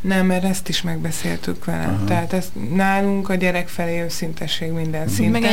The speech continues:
Speaker 3: egyenlő félként kezelitek.
Speaker 2: Mhm.
Speaker 1: Abszolút.
Speaker 3: Ez a
Speaker 1: Abszolút.
Speaker 3: legfontosabb.
Speaker 2: Mhm.
Speaker 1: Hát mondjuk valamelyik este egy olyan abszurdot mesélt nekem, azt hittem, hogy fejreállok, hogy azt mondja a gyerek nekem, hogy,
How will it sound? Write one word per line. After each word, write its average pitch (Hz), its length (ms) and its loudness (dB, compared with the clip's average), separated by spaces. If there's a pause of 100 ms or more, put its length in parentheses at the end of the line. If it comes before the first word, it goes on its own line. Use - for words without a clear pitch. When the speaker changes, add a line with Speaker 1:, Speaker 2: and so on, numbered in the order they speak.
Speaker 3:
egyenlő 185 280 4
félként 170 520 0
kezelitek. 175 600 0
Speaker 2:
Mhm. 117 80 0
Speaker 1:
Abszolút. 156 640 0 (140)
Speaker 3:
Ez 180 140 2
a 190 40 4
Speaker 1:
Abszolút. 175 140 2
Speaker 3:
legfontosabb. 170 760 0
Speaker 2:
Mhm. 104 100 2 (180)
Speaker 1:
Hát 196 200 0
mondjuk 208 260 4
valamelyik 180 440 2
este 190 280 0
egy 185 160 2
olyan 180 200 2
abszurdot 160 520 -2
mesélt 156 400 -2
nekem, 165 280 -2
azt 165 160 -2
hittem, 156 280 -4
hogy 151 180 -4 (200)
fejreállok, 170 680 -2 (520)
hogy 190 360 0
azt 196 260 0
mondja 165 380 0
a 160 60 0
gyerek 165 340 -2
nekem, 196 360 0
hogy, 185 240 0